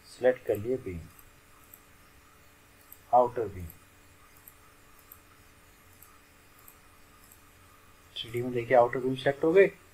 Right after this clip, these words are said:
अब assign frame load डिस्ट्रीब्यूट dead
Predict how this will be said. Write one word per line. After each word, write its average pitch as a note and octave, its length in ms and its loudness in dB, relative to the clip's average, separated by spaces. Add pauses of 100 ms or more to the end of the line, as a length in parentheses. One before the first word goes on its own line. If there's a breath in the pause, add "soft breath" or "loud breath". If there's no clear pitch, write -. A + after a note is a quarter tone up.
(280)
अब B2 140 -2 (100)
assign D#3 540 2 (1120)
frame C#3 280 0
load E3+ 300 10 (680)
डिस्ट्रीब्यूट D3 460 -4
dead C3+ 200 12